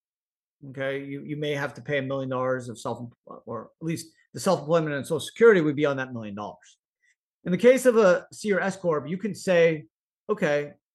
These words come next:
I'm only gonna take a hundred thousand dollar salary, so maybe I'm only gonna owe Social Security and fica on that hundred K, and then the rest will just be subject to reg-, regular ordinary income tax." And that's what the S Corp play is. The S Corp play is, "Hey, I don't wanna pay Social Security and fica on all this income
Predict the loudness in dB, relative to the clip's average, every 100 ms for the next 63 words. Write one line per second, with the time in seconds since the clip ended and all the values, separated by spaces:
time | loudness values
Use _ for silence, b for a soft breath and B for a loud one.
0 | _ _ -8 -4 -4 -4 -6 -8 -8 -10
1 | -6 -4 -4 -6 -8 -4 -2 -2 -4 -8
2 | -12 _ _ -8 0 2 2 2 0 -4
3 | -4 -2 0 0 -2 -6 -8 -4 -4 -4
4 | -6 -6 -6 -6 -10 -10 -12 -12 -10 -2
5 | 2 2 -2 _ _ _ _ _ -8 -4
6 | 2 2 2 0 -6 -10 -12 -8 -6 -6
7 | -8 -4 -2 -4 -8 -8 -8 -4 -4 -4
8 | -6 -4 -4 -6 -8 -14 -18 -20 -20 _
9 | _ _ -4 0 2 2 0 0 -2 -4
10 | -2 -2 -2 -6 -6 -6 -12 -20 -20 _
11 | _ -2 0 2 4 4 4 0 0 0
12 | -2 -10 -10 -12 _ _ _ _ _ 0
13 | 2 4 2 4 4 4 0 -2 -2 -4
14 | -4 -6 -6 -6 -4 -6 -4 -4 -4 -6
15 | -10 -6 -4 -4